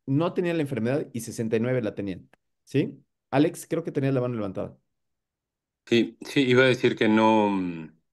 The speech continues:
Speaker 2: que no dan las sumas porque los números de pacientes en riesgo son los que siguen en seguimiento, es decir, que no han sido censurados.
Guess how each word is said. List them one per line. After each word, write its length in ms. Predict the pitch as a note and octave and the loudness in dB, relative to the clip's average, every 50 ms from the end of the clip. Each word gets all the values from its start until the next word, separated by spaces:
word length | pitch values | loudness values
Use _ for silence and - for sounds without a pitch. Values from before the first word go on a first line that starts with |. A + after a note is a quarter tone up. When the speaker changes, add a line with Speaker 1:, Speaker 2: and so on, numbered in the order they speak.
| _ _ _ _ _ _ _ _ _ _ _ _ _ _ _ _ _ _ _ _ _ | _ _ _ _ _ _ _ _ _ _ _ _ _ _ _ _ _ _ _ _ _
Speaker 2:
que 140 | - A2+ G#2+ | 0 2 2
no 220 | G#2+ A2 A2+ A#2 | 2 2 0 0
dan 180 | A#2 A#2 A#2 A#2 | 0 0 0 0
las 140 | A#2 A#2 A#2 | 0 -2 -2
sumas 320 | - A#2+ A2+ A2+ A2+ A2+ | -4 -4 -2 -2 -2 -4
porque 440 | - - G#2+ G2+ - G#2+ G2 G2+ G2+ | -6 -10 -12 -8 -6 -4 -4 -4 -4
los 240 | G2+ F#2+ F#2 F2+ G2 | -4 -6 -6 -4 -4
números 320 | G#2+ G#2+ A2+ A2 A2 G#2+ | -2 -2 0 0 -2 -2
de 80 | A2 A2 | -4 -4
pacientes 380 | - G2 - A2+ G#2 G2 - A#2 | -6 -6 -6 -8 -10 -8 -4 -4
en 120 | G#2+ G2 | -4 0
riesgo 280 | A2 G#2+ G2 G#2 A#2 A2+ | 0 0 0 0 -2 -4
son 220 | - - G#2 G#2 | -4 -4 -4 -4
los 120 | G#2 - - | -4 -6 -6
que 100 | G#2+ - | -8 -8
siguen 500 | - - - A2+ A2+ A#2+ A2+ A2 A2 G#2+ | -8 -6 -4 -2 0 2 2 2 0 -2
en 120 | F#2+ F#2 | -4 -6
seguimiento, 640 | - - G2 F#2+ G2 G2+ G#2 A2 G#2+ G#2+ G2+ - B2 | -6 -4 -4 -4 -2 -2 0 0 0 0 -2 -2 -2
es 80 | A2+ | -2
decir, 280 | G#2 G2+ - G#2+ G2+ - | -4 -6 -6 -8 -6 -4
que 100 | G#2 G2 | -4 -2
no 140 | G2 G2+ G#2 | -2 0 -2
han 100 | A2 G#2 | -2 -2
sido 240 | - A#2 G#2+ G#2 G2 | -2 -2 -2 -2 -2
censurados. 760 | - G2+ G2 - - A2 A2 A#2 A#2+ A#2 G#2 - - _ | -4 -6 -6 -4 -2 0 2 2 2 0 -2 -6 -10 _